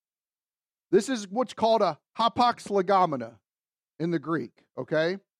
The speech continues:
And here's what that means. I know, it's a ten dollar word. Here's what it means. It means that this is the only time this word ever occurs in the New Testament. So it's really, one thing, it's like, "Oh, well, I don't have that much to study in order to figure out this word."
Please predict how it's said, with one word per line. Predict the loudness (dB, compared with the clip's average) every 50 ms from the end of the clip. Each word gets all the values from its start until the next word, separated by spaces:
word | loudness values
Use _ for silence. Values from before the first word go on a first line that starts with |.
| _ -16
And | -8 -2
here's | 0 0 0 0 -2
what | -2 0
that | 0 0 0 -2
means. | -4 -6 -6 -6 -8 -12 -16 -20 -20 -20 _ _ _ _ _ _ _ _ _ _ _ -6
I | -4 -2
know, | 0 2 0
it's | 0 -2 -6
a |
ten | -8 -8 -4 -2
dollar | -2 -2 -2 -2
word. | -6 -8 -12 _ -4
Here's | -4 -2 0
what | 0 -2
it | -2
means. | -2 -4 -8 -8 -12 _ _ _ _ _ _ _ _ _ _ _ _ _ 0
It | 2 2
means | 2 2 0 0
that | -2 -4
this | -4 -4 -4
is | -6 -8 -4
the | 0 0 2
only | 2 2 0 -2
time | 0 0 0 0 0 -2
this | -4 -6 -2
word | 2 2 2 2 2 0 0
ever | 0 0 2 0 -2
occurs | -2 0 0 2 2 2 0 -2
in | -4
the | -6
New | -6 -6 -6
Testament. | -6 -6 -8 -8 -10 -16 -20 _ _ _ _ _ _ _ _ _ _ _ _ _ _ _ _ _ _ _ 2
So | 4 6 6
it's | 4 2 0
really, | -2 0 2 4 4 4 4 2 0 -2
one | 0 2 2 2 4
thing, | 2 0 0 0
it's | 0 0 0
like, | 0 0 2 4
"Oh, | 4
well, | 4 4 4
I | 4 4
don't | 2 0 0
have | -2 -4 -4
that | -4 -2
much | -2 -2 -4 -4
to | -8 -16
study | -10 -6 -4 -4 -2 -2 -4
in | -4
order | -4 -4 -6
to | -8
figure | -10 -8 -4 -2 -2
out | -2 -4 -6
this | -10 -14 -12
word." | -12 -12 -12 -12 -14